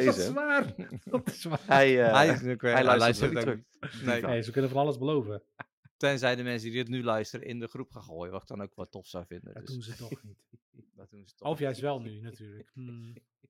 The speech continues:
Speaker 3: Straks moeten we het diner betalen
Speaker 2: Ja,
Speaker 3: voor
Speaker 2: want dan
Speaker 3: onze
Speaker 2: moeten we het diner
Speaker 3: luisteraars.
Speaker 2: van, moeten we het diner van
Speaker 3: <laughs>
Speaker 2: Channel betalen en dan een Happy Meal geven aan de eerste
Speaker 3: Ja.
Speaker 2: luisteraar die dat mailt.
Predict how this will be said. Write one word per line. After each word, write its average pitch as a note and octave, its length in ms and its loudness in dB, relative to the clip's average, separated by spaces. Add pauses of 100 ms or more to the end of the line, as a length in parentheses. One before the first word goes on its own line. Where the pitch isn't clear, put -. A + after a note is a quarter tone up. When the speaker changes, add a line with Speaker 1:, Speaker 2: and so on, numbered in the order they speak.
(280)
Speaker 3:
Straks A2+ 180 -20
moeten A#2 220 -20
we A#2 60 -20
het G#2+ 100 -20
diner B2 240 -12
betalen A#2 240 -8
Speaker 2:
Ja, D3 60 -6
Speaker 3:
voor D3 100 -8
Speaker 2:
want C#3+ 100 -12
dan C#3+ 100 -12
Speaker 3:
onze C3 160 -12
Speaker 2:
moeten B2+ 180 -8
we B2 80 -12
het B2 80 -12
diner G#2+ 120 -14
Speaker 3:
luisteraars. A#2+ 260 -14
Speaker 2:
van, A#2+ 100 -20
moeten B2 180 -18
we A2 60 -20
het A#2+ 80 -20
diner B2 160 -16
van A2 120 -20
Speaker 3:
<laughs> - 60 -16
Speaker 2:
Channel C3 160 -16
betalen F#2+ 400 -18
en B2 140 -18
dan A#2+ 160 -16
een F#2+ 100 -18
Happy A#2 200 -20
Meal G#2 220 -20
geven E2 360 -20
aan E2+ 180 -20
de E2+ 100 -20
eerste F2+ 220 -20
Speaker 3:
Ja. A#2 80 -20
Speaker 2:
luisteraar F2 300 -20
die E2+ 80 -20
dat - 120 -20
mailt. G2+ 220 -20